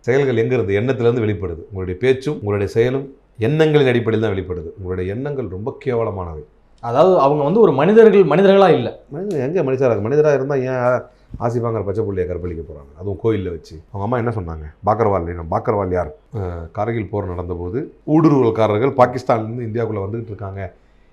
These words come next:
Speaker 1: என்கின்ற செய்தியை இந்திய ராணுவத்திடம் போய் சொன்னதே யாருன்னா, நோமேட், நோமேட் பாக்கர்வால்ஸ் தான்.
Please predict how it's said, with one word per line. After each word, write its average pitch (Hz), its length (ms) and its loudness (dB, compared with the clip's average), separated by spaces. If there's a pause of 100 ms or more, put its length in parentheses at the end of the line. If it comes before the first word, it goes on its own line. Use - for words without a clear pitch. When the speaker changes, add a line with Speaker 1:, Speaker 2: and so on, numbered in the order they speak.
(160)
Speaker 1:
என்கின்ற 139 460 -2
செய்தியை 117 760 -4
இந்திய 156 260 2
ராணுவத்திடம் 123 640 0
போய் 127 300 -4
சொன்னதே 139 360 0
யாருன்னா, 113 440 -4
நோமேட், 113 320 -4 (180)
நோமேட் 127 300 -2
பாக்கர்வால்ஸ் 95 480 -6
தான். - 140 -18